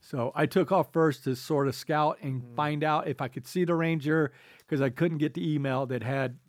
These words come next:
Speaker 2: Yeah.
Speaker 1: our campsite number on it.
Speaker 2: How'd you figure it out, by the way? 'Cause the ranger was not there.
Speaker 1: Yeah, they actually, I read everything in the bulletin board, and they finally had over in the corner a thumbtacked piece of paper that said, uh,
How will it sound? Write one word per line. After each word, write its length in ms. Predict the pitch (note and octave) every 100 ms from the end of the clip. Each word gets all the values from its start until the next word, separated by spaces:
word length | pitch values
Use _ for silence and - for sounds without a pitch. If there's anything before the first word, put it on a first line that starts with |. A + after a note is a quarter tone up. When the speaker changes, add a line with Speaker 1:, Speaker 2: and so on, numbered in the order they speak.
| -
Speaker 2:
Yeah. 260 | B2+ A#2
Speaker 1:
our 140 | B2 A#2+
campsite 540 | - D#3+ E3+ - C3
number 280 | C3 A2+ A#2
on 140 | G#2+
it. 60 | G2+
Speaker 2:
How'd 180 | G3+ A3+
you 80 | A3+
figure 280 | A#3 A3+
it 80 | A3
out, 200 | A#3 E3+
by 140 | D#3 D3
the 80 |
way? 100 | C3+
'Cause 200 | B2 C#3
the 100 | B2+
ranger 440 | B2+ C#3 D3 D3 D3+
was 240 | D3 C3
not 240 | C#3+ C#3 -
there. 260 | G3+ B2+ - _
Speaker 1:
Yeah, 300 | E3 D#3+ D3+
they 240 | F3 D3+ D#3+
actually, 760 | D#3+ D#3 - D#3+ D3+ D3+ - - _ -
I 280 | D3 D3+ - -
read 280 | D3+ D#3
everything 340 | D#3 D#3 E3+ D#3+
in 60 |
the 60 | C#3+
bulletin 420 | C3+ F3+ E3+ D#3
board, 180 | C3+ B2+
and 120 | B2
they 80 | C3
finally 400 | A2+ D3 D#3 D3+
had 340 | C3 D3+ D3 C#3 _ _ _
over 260 | C#3+ C#3+ C#3+
in 60 |
the 60 | C#3
corner 520 | - E3+ F3 C3 C3+ - _ _ _ _
a 80 | B2+
thumbtacked 560 | D3+ C#3 B2+ D3+ C#3
piece 240 | - D3 -
of 100 | -
paper 460 | D3+ D#3 D3 C#3
that 240 | C3 C3 -
said, 360 | C#3+ C3 B2
uh, 300 | C3+ B2+ B2